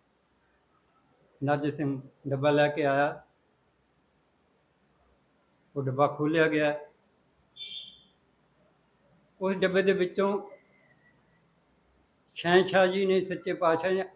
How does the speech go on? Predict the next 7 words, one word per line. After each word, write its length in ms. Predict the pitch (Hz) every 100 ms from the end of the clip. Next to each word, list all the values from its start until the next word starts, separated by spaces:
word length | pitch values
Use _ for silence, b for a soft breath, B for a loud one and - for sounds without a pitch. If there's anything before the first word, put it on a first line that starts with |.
| -
ਆਪਣੇ 400 | 175 - 214 202
ਹੱਥੀਂ 440 | 165 - 180 117 - _ _ _ _ _ _ _
ਸਾਨੂੰ 320 | - 180 208 202
ਸਾਰਿਆਂ 420 | 190 185 190 202
ਨੂੰ 160 | 196
ਬਿੱਲੇ 280 | 170 170 160
ਦਿੱਤੇ। 460 | 143 139 156 180